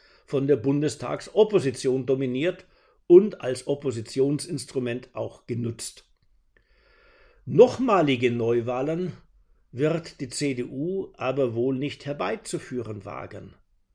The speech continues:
Sie wird nämlich, ganz gleich,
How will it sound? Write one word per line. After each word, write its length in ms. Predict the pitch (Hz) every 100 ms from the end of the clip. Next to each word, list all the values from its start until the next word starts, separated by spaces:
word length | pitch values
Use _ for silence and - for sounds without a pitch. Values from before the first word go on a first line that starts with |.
| _ _ _ _
Sie 220 | - 139 123
wird 260 | 160 165
nämlich, 600 | 165 165 170 185 185 - - _ _ _
ganz 340 | - 104 - -
gleich, 540 | 117 160 - - _